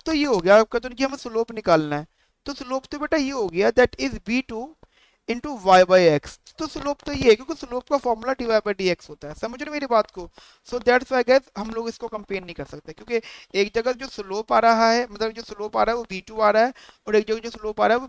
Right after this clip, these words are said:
b two into y by x है, तो we can't compare both terms। ठीक है, यहाँ तक मेरी बात आपको समझ में आ गई? तो guys ये हमारा first part था, काफी interesting था यहाँ पे, तो जरा ध्यान से देखिएगा इधर,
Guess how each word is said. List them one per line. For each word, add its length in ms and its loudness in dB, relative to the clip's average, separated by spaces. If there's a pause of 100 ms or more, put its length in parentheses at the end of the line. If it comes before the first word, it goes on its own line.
b 120 -4
two 180 -14
into 260 -14
y 120 4 (100)
by 80 2 (120)
x 160 -8
है, 80 -4
तो 120 -14
we 100 -12 (100)
can't 240 -2
compare 400 -6 (240)
both 200 -14 (100)
terms। 260 -16
ठीक 160 -12
है, 100 -8 (800)
यहाँ 220 0
तक 100 2
मेरी 100 -10
बात 200 -2
आपको 180 -4
समझ 180 -12
में 120 -8
आ 60 -2
गई? 200 -8
तो 120 -14
guys 180 -2
ये 60 -4
हमारा 220 -4 (120)
first 260 -12
part 260 -2
था, 120 -10 (1300)
काफी 260 -4
interesting 500 -10
था 40 -2
यहाँ 240 -2
पे, 100 -6 (1800)
तो 520 -20
जरा 120 -8
ध्यान 260 -6
से 100 -14
देखिएगा 420 -8
इधर, 280 -6